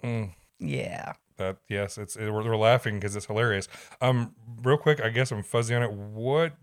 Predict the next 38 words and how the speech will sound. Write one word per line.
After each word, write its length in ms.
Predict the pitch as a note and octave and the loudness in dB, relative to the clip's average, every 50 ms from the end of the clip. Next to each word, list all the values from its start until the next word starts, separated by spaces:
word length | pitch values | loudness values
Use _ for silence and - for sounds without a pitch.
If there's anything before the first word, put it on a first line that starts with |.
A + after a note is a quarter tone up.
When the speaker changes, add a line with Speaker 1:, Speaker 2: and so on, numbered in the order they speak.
| A#2 A2+ | -14 -12
Speaker 1:
year 480 | A2+ G#2+ F#2+ G2 G#2 A2+ B2+ B2+ C3 | -12 -8 -6 -2 -2 0 0 0 0
are 200 | C#3 C3 B2+ C3 | 0 0 0 2
we 240 | C3 B2+ C3 C3+ C3 | 2 0 0 0 0
in, 220 | C#3 C3+ C#3+ C#3+ C3 | 0 0 0 0 0
or 140 | G#2 G2 | 0 0
what 160 | G2 A2 A2 - | -2 -2 -4 -4
time 260 | - G#2 G#2+ A2+ A#2 | -4 -2 -2 -2 -2
period 280 | A#2 A#2+ A#2+ B2 A#2+ B2 | -2 -2 -2 0 0 0
are 80 | B2+ | 0
we 180 | B2+ B2+ B2+ B2+ | 0 0 0 -2
in? 200 | B2+ B2+ C3 B2+ - _ _ _ _ _ _ _ _ _ _ _ _ _ _ | -2 -2 -4 -6 -8 _ _ _ _ _ _ _ _ _ _ _ _ _ _
'Cause, 300 | - - G2 G2 F#2 - - | -12 -10 -10 -8 -10 -10 -8
um, 320 | - F2+ F2+ F#2 F2+ F2+ F#2 - _ _ _ _ _ _ _ _ - - - - | -8 -8 -8 -8 -10 -12 -14 -18 _ _ _ _ _ _ _ _ -20 -16 -10 -8
I 60 | G2+ | -6
don't 100 | G#2+ A2 | 0 6
think 200 | F#3+ G3 A#3 B3+ | 8 8 8 8
we 60 | - | 6
Speaker 2:
Okay, 100 | A#3+ A#3+ A3+ | 4 4 4
Speaker 1:
actually 140 | G3 F#3+ F#3 | 4 6 8
Speaker 2:
well, 140 | G3 G3 G3+ | 10 10 10
they 220 | F3+ G3+ G3+ G3+ | 10 6 4 4
Speaker 1:
said. 220 | F#3+ - A2+ G2+ F#2+ | 4 4 4 6 6
Speaker 2:
do 280 | G#3+ B3+ C#4+ D4+ D4+ D4+ | 4 4 2 0 -2 0
not 380 | C#4+ C4+ C4+ C4 B3+ A#3 - B3 - | 2 2 4 4 2 0 -2 -6 -8
say 680 | - - - - G#3+ G3 F3+ D#3+ D3 C#3+ C3+ A#2+ A#2+ - - | -4 -2 6 8 10 12 12 10 8 4 0 0 0 0 2
at 220 | D3+ D#3+ E3+ E3 - | 4 4 4 2 4
all. 360 | - D#3 D#3 D#3 D3 C#3 - | 6 6 8 8 8 6 6
In 120 | - E3 F3 | 4 2 4
almost 460 | D#3 G3 G#3+ B3+ D#4 D#4+ - - - | 4 4 4 4 4 2 0 -4 -2
any 280 | - G3+ G#3+ A3 G#3+ G#3 | -2 0 2 2 2 2
of 140 | G3 F3 D#3+ | 0 0 0
these 220 | E3+ E3+ D#3 D3 C3+ | 0 0 0 -2 2
books, 360 | - D3 B2+ D2 - - - | 4 4 4 4 2 -2 -10
it's 180 | - - - | -10 -10 -4
like 240 | D#3+ E3 D#3+ D3+ - | 0 2 2 2 2
the 80 | - D#3+ | 0 -2
time 380 | C#3 - - F#3+ F#3 F#3 F#3+ G3 | -2 -2 -2 0 2 2 2 0
period's 560 | F3 F3+ F#3 F3+ E3+ D#3+ D#3 C#3+ C#3+ C#3+ C3+ | 0 0 2 2 2 2 2 0 0 0 -2